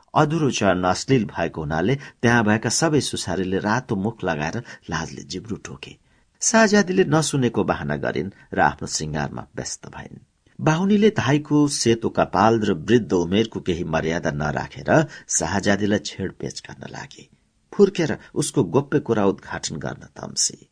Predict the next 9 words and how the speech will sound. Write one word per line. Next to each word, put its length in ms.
"तपाईंले 680
देवता 560
जस्तो 400
पवित्र, 600
महान 580
गुणी, 460
कुबेर 320
जस्तो 440
धनी, 460